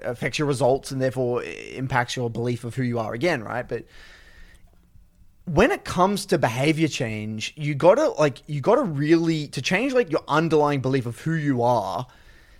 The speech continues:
it takes a very long time. Like, th-, think of it as like this. Every time you do something, say you, you, you wake up early that, that one day, well,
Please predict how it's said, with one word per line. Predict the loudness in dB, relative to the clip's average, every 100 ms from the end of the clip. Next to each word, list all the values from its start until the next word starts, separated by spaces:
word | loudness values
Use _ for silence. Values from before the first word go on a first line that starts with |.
| -8 -4
it | 2
takes | 2 2
a | -2
very | 2 4 4
long | 2 0 -4
time. | -8 -8 -10 -14 -18 -4
Like, | -2 -2
th-, | -4 -8 -6
think | 2 4 4
of | 2
it | 2
as | 2
like | 0
this. | 0 -2 -4 -10 -10 2
Every | 2 2 -2
time | 0 2 2
you | -2
do | -2 -4
something, | -4 -6 -8 -8 -8 -10 -2
say | 0
you, | 0 -2
you, | -4 -6 -4
you | -4 6
wake | 8 8 6
up | 4
early | 4 4 4
that, | 2 0 _ 0
that | 0
one | 2 -2 -2
day, | -2 -2 -6 -10 -20 -20 -20 -20 -20 -12 6
well, | 6